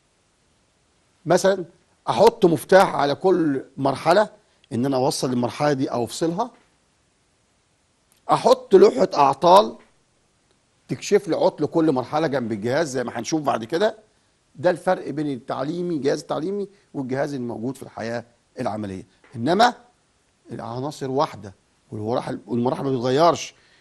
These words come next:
يعني ما فيش جهاز، آه، موجود في الحالة العملية في أنتنة وفي مكبر وفي كاشف وفي كلام، وجهاز التعليم ما فيهوش الكلام ده، لا، هو، هو نفس المراحل اللي في السوق، بس زي ما قلت لك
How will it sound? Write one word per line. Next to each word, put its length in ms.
يعني 140
ما 80
فيش 160
جهاز، 440
آه، 280
موجود 380
في 60
الحالة 220
العملية 460
في 280
أنتنة 460
وفي 220
مكبر 460
وفي 400
كاشف 420
وفي 120
كلام، 220
وجهاز 480
التعليم 300
ما 60
فيهوش 220
الكلام 280
ده، 80
لا، 140
هو، 220
هو 240
نفس 240
المراحل 220
اللي 100
في 60
السوق، 260
بس 160
زي 160
ما 120
قلت 200
لك 160